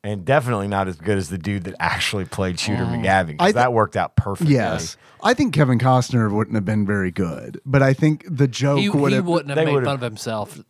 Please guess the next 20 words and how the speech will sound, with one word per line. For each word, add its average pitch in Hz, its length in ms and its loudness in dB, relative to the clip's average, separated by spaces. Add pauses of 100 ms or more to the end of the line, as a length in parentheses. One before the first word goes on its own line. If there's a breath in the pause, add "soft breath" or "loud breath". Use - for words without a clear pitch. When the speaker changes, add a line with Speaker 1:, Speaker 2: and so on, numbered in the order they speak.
Speaker 2:
enough 120 240 -2
to 104 80 -10
do 95 240 -6
it. 87 160 -12
Speaker 1:
But 185 420 4
if 135 180 -10
we're, 156 140 -8
if 165 160 -4
they're 151 160 -2
talking 185 380 -4
about, 135 340 2
like, 107 320 0 (460 soft breath)
seriously 147 1080 2
considering 113 1000 2
someone 95 500 -4
to 87 60 -6
be 107 200 0
in 104 80 0
that 92 200 -2
role, 107 520 0